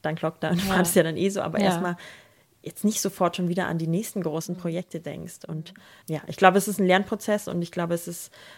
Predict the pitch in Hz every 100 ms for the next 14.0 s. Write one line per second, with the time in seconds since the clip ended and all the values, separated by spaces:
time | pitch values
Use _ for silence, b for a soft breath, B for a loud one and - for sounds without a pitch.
0 | B 170 170 175 - 180 170 170 - -
1 | 180 170 170 170 165 170 165 165 165 180
2 | - _ - 175 175 185 - 175 175 -
3 | 175 160 170 170 - 202 196 208 196 220
4 | 220 226 226 B B B B 185 185 180
5 | 170 175 180 170 175 - - - 165 175
6 | 165 156 165 170 156 160 170 160 160 -
7 | 156 - - - 170 - 165 - 160 -
8 | 165 165 170 160 165 165 160 156 165 160
9 | 165 165 - 160 160 156 160 160 156 -
10 | b b b b b 147 151 180 170 147
11 | 139 156 160 156 156 147 - 160 156 160
12 | 156 156 160 165 - 180 165 160 156 160
13 | 160 160 151 - - 165 165 156 156 -